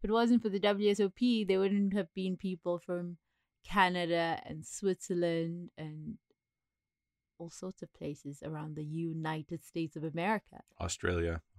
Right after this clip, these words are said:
Speaker 2: even though they didn't come to see us.
Speaker 1: Oh, that was the best.
Speaker 2: So, yeah. So anyway, we had a pop-up shop for Favorable Apparel, the first ever live, uh, actual storefront, sort of, uh, pop-up s-, shop at Atomic Liquors, which has been featured in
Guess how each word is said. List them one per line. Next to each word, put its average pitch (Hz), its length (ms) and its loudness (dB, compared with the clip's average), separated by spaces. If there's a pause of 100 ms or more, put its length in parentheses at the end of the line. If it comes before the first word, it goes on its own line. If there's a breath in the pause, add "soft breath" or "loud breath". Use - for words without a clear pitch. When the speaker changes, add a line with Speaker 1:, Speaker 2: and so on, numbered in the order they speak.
(100)
Speaker 2:
even 80 220 -6
though 78 100 -2
they 78 80 0
didn't 78 200 -4
come 82 160 -4
to 78 80 -6
see 82 200 -6
us. 80 200 -6
Speaker 1:
Oh, 285 200 8
that 349 240 8
was 349 180 6
the 269 120 4
best. 208 580 4
Speaker 2:
So, 113 100 4
yeah. 92 200 6
So 107 140 0
anyway, 92 260 2
we 95 100 4
had 110 140 4
a 87 240 4
pop-up 90 320 2
shop - 440 0
for 85 220 -6
Favorable 147 460 0
Apparel, 90 440 4
the 82 80 -10
first - 260 -4
ever 85 420 2
live, 80 640 -2 (480)
uh, 78 260 -6 (100)
actual 82 560 -6 (180)
storefront, 76 680 -4
sort - 320 -6
of, - 60 -10 (280)
uh, 73 280 -2 (280)
pop-up 85 300 0
s-, - 240 -14
shop 78 360 2
at - 200 -2
Atomic 90 360 0
Liquors, 90 520 0 (480 loud breath)
which 101 140 -2
has 98 100 2
been 101 120 4
featured 107 320 2
in 98 280 4